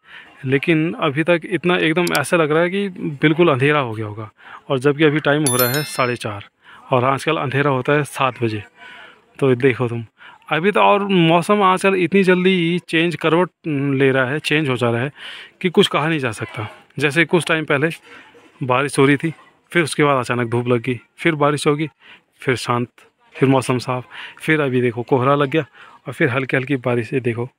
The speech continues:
नीचे देख सकते हैं आप, बारिश गिरने लगी है फिर। इससे पहले मैं अभी रुड़की से होकर आया हूँ यहाँ पे। तो रुड़की में, हालांकि यहाँ से ज़्यादा बारिश plains, देहरादून, उन जगह हो रही है, रुड़की हो रही है, बहुत ख़तरनाक बारिश हो रही है, लेकिन वहाँ पे तब भी temperature क्या है, हाई है,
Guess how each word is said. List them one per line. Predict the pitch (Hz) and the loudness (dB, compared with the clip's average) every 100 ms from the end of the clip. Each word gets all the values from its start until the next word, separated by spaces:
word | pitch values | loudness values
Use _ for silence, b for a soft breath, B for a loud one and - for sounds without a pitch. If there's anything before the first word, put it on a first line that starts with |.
| _ - | _ -8
नीचे | 127 143 | -4 -4
देख | 127 123 | -4 -6
सकते | 135 - | -6 -6
हैं | 160 | -4
आप, | 147 | 0
बारिश | 123 131 | 2 2
गिरने | - 127 120 | 2 0 2
लगी | 117 113 | -2 -2
है | 107 | -6
फिर। | - 107 _ _ _ _ _ _ _ _ _ _ _ _ _ _ - | -8 -10 _ _ _ _ _ _ _ _ _ _ _ _ _ _ -20
इससे | - 196 | -10 -6
पहले | 196 190 196 | -4 -2 -2
मैं | 202 | -2
अभी | 196 202 | -4 -4
रुड़की | 165 151 165 | -6 -8 -10
से | 175 | -6
होकर | 127 131 160 | -6 -4 -6
आया | 180 123 | -6 -8
हूँ | 127 | -10
यहाँ | 123 117 | -10 -10
पे। | 156 | -12
तो | - _ _ - | -14 _ _ -16
रुड़की | 127 143 151 185 | -10 -10 -8 -8
में, | 180 185 160 190 _ _ _ - | -6 -6 -8 -12 _ _ _ -8
हालांकि | 147 190 190 196 135 | -6 -6 -8 -10 -10
यहाँ | 113 165 | -8 -10
से | 175 | -6
ज़्यादा | 170 156 170 | -6 -4 -4
बारिश | 156 165 180 - | -4 -6 -6 -10
plains, | 151 156 143 | -10 -10 -6
देहरादून, | 139 139 147 156 | -4 -2 -4 -4
उन | 165 147 | -4 -2
जगह | 143 147 | -2 -2
हो | 123 | -4
रही | 120 | -8
है, | 123 | -6
रुड़की | 135 139 | -6 -4
हो | 156 | -6
रही | 123 | -6
है, | 123 | -10
बहुत | 113 160 160 - | -8 -8 -8 -16
ख़तरनाक | 147 - 143 151 147 | -14 -8 -6 -6 -6
बारिश | 127 120 113 | -8 -12 -14
हो | 113 | -18
रही | 107 | -18
है, | 104 _ _ _ _ - | -20 _ _ _ _ -12
लेकिन | 147 175 202 | -10 -6 -6
वहाँ | 190 147 160 | -6 -6 -8
पे | 180 | -10
तब | - 160 | -10 -8
भी | 170 | -8
temperature | 180 156 151 160 165 | -6 -6 -6 -8 -6
क्या | 151 170 | -6 -8
है, | 135 104 | -8 -6
हाई | 123 | -6
है, | 120 104 | -6 -12